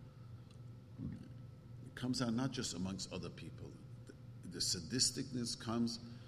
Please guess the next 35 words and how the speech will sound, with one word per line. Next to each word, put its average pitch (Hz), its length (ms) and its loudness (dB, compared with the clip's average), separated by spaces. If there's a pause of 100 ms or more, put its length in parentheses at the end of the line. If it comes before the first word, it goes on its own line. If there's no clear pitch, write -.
(640)
I 101 80 6
once 110 200 12
spoke 120 240 10
about 101 240 6
this 90 140 0
many 104 200 2
years, 101 360 0
and 87 100 -6
I 107 100 0
don't 123 140 4
know, 110 160 4 (240)
I 104 140 2
never 107 260 2
saw 95 200 0
this 87 260 0
film, 82 320 -2 (640)
but - 200 -8
there 92 120 0
were, 92 60 2
there 92 340 -2
was 92 180 -2 (140)
that, 90 280 -2
that 98 240 0
time 101 200 2
they 92 80 2
were 90 60 0
showing 95 340 0
this - 160 -2
film 95 420 0
of, 85 160 -4 (100)
uh, 87 80 -2
I 78 440 -8
forgot, 85 180 -4
Schindler's 90 500 0
List, 90 460 0